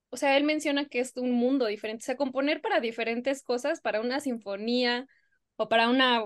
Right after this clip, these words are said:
película o para una ópera, para un concierto de violín, es, son cosas muy diferentes. Y lo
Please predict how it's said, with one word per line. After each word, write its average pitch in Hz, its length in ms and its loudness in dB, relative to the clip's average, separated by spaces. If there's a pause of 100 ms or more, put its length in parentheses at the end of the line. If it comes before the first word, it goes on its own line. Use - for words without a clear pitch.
(360)
película 240 840 2
o 214 160 -4
para 202 600 0
una 240 300 4
ópera, 240 600 4
para 208 380 0
un 240 180 -2
concierto 233 840 -2
de 202 140 -6
violín, 220 440 -4
es, 254 160 -4
son 311 180 2
cosas 269 340 0
muy 240 240 2
diferentes. 220 480 -8
Y 262 340 -2
lo 254 320 2